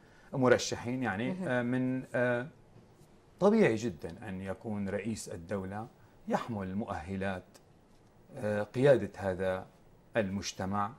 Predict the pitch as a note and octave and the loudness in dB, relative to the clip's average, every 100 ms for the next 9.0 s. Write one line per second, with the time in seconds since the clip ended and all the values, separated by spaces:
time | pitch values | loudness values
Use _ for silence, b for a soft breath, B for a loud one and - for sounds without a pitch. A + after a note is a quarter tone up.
0 | - - D#3 C#3 - F2+ G#2 G2+ G2+ G2+ | -12 -10 -8 -10 -8 -4 -2 0 -2 -6
1 | A2+ F#2+ F#2 F#2+ F#2 F#2+ - - - - | -6 -4 -2 -2 -4 -6 -14 -20 -14 0
2 | A2 G#2 C#3 C#3+ - - F#2 F2 F#2 F2 | 0 2 0 0 -4 -6 -6 -4 -6 -6
3 | E2 G2 F2+ F#2 E2+ - - G2 - F#2 | -6 -6 -2 -2 -4 -6 0 0 0 -6
4 | F2+ E2+ F#2 G2 F#2+ E2+ G#2+ F#2+ - F#2 | -6 -6 -2 -2 -2 -4 -6 -6 -6 -6
5 | F#2 F#2 A#2 C3+ D3+ B B B B B | -6 -2 -2 0 -2 B B B B B
6 | B - D3+ D#3 D#3 E3+ E3 F3 E3+ - | B 4 6 8 6 4 6 4 2 2
7 | D3 C#3+ C#3+ C3 - - - D3 C#3+ C3+ | 6 6 6 -2 -16 -4 2 4 6 4
8 | - B2+ B2 A#2+ A#2+ - A#2 - F3+ C3+ | 4 4 6 6 6 2 -2 4 8 8